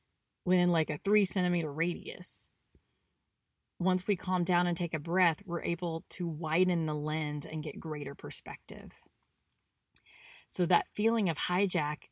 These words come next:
can be very powerful because it has this hyper awareness aspect to it. And, and, like, we're looking at it, we're seeing it, and we can take action, and this is what we're gonna do. And this is often why <laughs> we get, sometimes when we get super stressed or super,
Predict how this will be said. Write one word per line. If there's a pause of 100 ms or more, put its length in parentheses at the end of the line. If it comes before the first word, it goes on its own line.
can
be
very
powerful (1200)
because
it
has
this
hyper
awareness
aspect
to
it.
And,
and,
like, (580)
we're
looking
at
it,
we're
seeing
it,
and
we
can
take
action,
and
this
is
what
we're
gonna
do. (960)
And
this
is
often
why (920)
<laughs>
we
get,
sometimes
when
we
get
super
stressed
or
super,